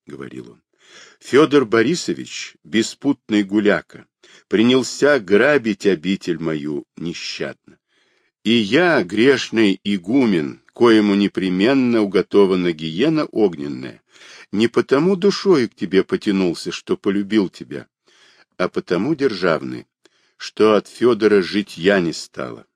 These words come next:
Вот какова изнанка моя. К тебе, наилучшему государю московскому,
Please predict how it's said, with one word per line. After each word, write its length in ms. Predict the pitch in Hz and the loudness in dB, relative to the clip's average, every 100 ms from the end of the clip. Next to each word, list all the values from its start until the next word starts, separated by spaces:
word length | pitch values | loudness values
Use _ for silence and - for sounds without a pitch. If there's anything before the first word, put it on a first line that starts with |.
| _ _ _ _ | _ _ _ _
Вот 500 | 87 107 127 - - _ _ | -2 4 4 2 -14 _ _
какова 600 | - - 87 80 71 62 - _ | -10 -4 -4 -2 -4 -6 -14 _
изнанка 680 | 92 76 95 92 69 - 65 | -12 -8 -2 -2 -2 -8 -12
моя. 380 | 69 71 60 - _ _ _ _ _ - - - _ - | -10 -8 -10 -14 _ _ _ _ _ -20 -20 -20 _ -20
К 80 | - | -8
тебе, 640 | 135 139 165 160 90 65 _ _ _ - - | -4 -2 2 2 2 -4 _ _ _ -16 -2
наилучшему 800 | 101 120 131 196 - 170 160 | 2 4 4 0 -2 -2 -2
государю 640 | 139 131 - 120 120 104 85 | -2 -4 -6 -2 0 2 0
московскому, 880 | 82 - - 104 - - _ - | -2 -6 0 2 2 -4 _ -20